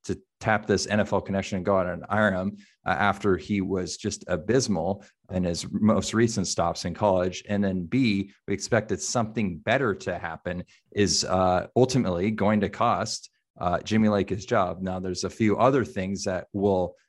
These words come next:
probably weigh in on that as well. But I think ultimately John Donovan firing, or hiring is what will will cost, will factor in the most in costing him his job. And we'll, we'll speak, I'm sure we'll speak about more of that, uh, coming up here.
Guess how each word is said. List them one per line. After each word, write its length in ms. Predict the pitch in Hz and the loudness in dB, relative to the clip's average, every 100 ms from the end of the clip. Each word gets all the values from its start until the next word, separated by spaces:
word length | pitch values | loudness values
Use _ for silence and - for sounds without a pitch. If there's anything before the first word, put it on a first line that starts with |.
| _ _ - | _ _ -12
probably 600 | - 110 101 92 92 90 71 _ _ - | -2 0 0 0 -2 -4 -10 _ _ -14
weigh 420 | 95 92 104 98 | -6 0 2 2
in 120 | 117 123 | 2 2
on 180 | 92 | 0
that 220 | 87 90 82 | -2 -6 -8
as 220 | - 92 | -10 0
well. 240 | 120 107 | 4 4
But 220 | 85 92 | 4 0
I 100 | 95 | 0
think 240 | 98 107 90 | -2 -4 -2
ultimately 600 | 117 123 117 98 95 92 | 0 0 -2 -4 -4 -6
John 320 | 87 98 92 | -4 -6 -4
Donovan 400 | 98 104 92 90 | -4 -4 -6 -10
firing, 500 | - 87 87 87 85 - | -8 -8 -6 -8 -10 -2
or 360 | 101 92 95 90 | 0 2 2 0
hiring 500 | - 110 95 87 85 _ _ - | 2 4 4 0 -8 _ _ 0
is 520 | 139 120 87 90 - - | 6 6 6 2 -4 -6
what 520 | 90 95 110 - - - | -6 0 0 0 -12 -8
will 400 | 95 90 82 - _ | -4 -2 -4 -8 _
will 180 | 101 95 | -6 -6
cost, 420 | - 92 85 - | -2 -2 0 -4
will 400 | 110 107 92 80 _ - | -2 0 0 -4 _ -2
factor 340 | 120 113 117 | -2 0 -2
in 100 | 98 | -2
the 80 | 90 | -4
most 520 | 92 87 80 - - | -6 -6 -8 -12 -12
in 140 | 90 85 | -10 -4
costing 420 | 87 82 - 82 | -2 -2 -4 -8
him 180 | 78 78 | -10 -10
his 160 | 78 - | -10 -6
job. 320 | 87 80 82 | -4 -4 -6
And 140 | 87 | -4
we'll, 220 | 87 85 117 | -2 -2 2
we'll 140 | 123 | 2
speak, 360 | - 139 135 - | 4 2 0 -2
I'm 160 | 101 98 | -2 0
sure 260 | - 208 | 4 6
we'll 120 | 127 | 6
speak 260 | 101 - 95 | 4 2 2
about 180 | 92 87 | 2 -2
more 180 | 87 82 | -6 -8
of 60 | |
that, 220 | 80 82 104 | -8 -8 -6
uh, 200 | 82 76 | -6 -4
coming 200 | - 82 | -4 -4
up 140 | 76 - | -6 -8
here. 180 | - | -12